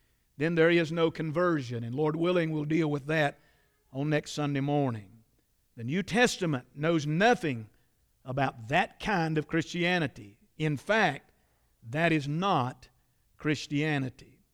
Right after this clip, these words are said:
If you will, take your Bible and turn with me to Acts two. I want to read these verses. There's about twenty-two verses. Maybe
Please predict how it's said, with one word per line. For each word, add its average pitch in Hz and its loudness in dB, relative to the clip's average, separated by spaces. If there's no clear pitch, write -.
If 147 -6
you 269 2
will, 214 6
take 214 2
your 208 4
Bible 165 2
and 160 2
turn 226 0
with 202 2
me 196 0
to 247 -2
Acts 180 -4
two. 151 0
I 147 2
want 190 4
to 165 2
read 220 2
these 175 0
verses. 147 0
There's 139 0
about 147 -4
twenty-two 220 -2
verses. 151 -2
Maybe 165 -4